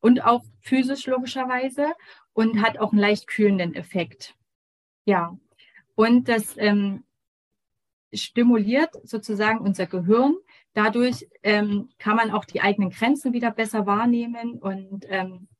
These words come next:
einfach auch dadurch eben diese Grenzen selber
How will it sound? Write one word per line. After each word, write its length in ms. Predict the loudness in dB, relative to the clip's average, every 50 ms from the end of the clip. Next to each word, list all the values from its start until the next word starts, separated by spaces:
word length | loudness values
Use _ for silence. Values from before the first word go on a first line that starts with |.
| _ _ _ _ _ _ _ _ _ _ _ _ _ _ _ _ _ _ _ _ _ _
einfach 340 | 0 0 2 2 0 -2 -4
auch 160 | -4 -6 -8
dadurch 420 | -4 0 0 2 2 0 -2 -4 0
eben 180 | 0 0 0
diese 200 | 0 -2 -4 -6
Grenzen 600 | -6 -2 0 2 2 2 2 0 -2 -2 -2 -4 -4
selber 540 | -2 2 2 4 4 2 2 -2 -2 -4